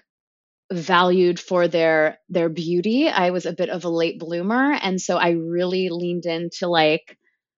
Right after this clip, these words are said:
being funny and making people laugh and kind of being, like, the funny, silly, goofy friend.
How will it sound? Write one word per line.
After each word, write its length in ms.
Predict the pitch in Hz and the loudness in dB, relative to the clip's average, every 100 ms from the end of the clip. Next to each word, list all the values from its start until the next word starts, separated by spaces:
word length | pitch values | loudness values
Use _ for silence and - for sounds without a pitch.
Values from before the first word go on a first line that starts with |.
| _ _ - | _ _ -2
being 280 | 190 196 214 | 4 6 4
funny 420 | - 208 294 175 | 2 2 4 2
and 140 | 160 | 0
making 300 | 160 170 196 | 0 0 -2
people 300 | 185 214 214 | -2 0 2
laugh 460 | 202 220 247 175 180 180 | 4 4 4 2 -2 0
and 440 | 160 160 160 156 - - _ _ _ _ - | 2 2 0 -2 -8 -20 _ _ _ _ 0
kind 180 | 220 233 | 4 6
of 120 | 190 | 4
being, 300 | 202 202 196 | 4 4 4
like, 260 | 185 175 - | 2 0 0
the 140 | 190 | 0
funny, 480 | 185 - 185 180 180 | 2 2 4 4 2
silly, 500 | 175 185 175 170 165 | 2 0 2 2 2
goofy 360 | 170 165 - 156 | 0 -2 0 -4
friend. 600 | - 156 151 151 160 | 2 2 4 2 0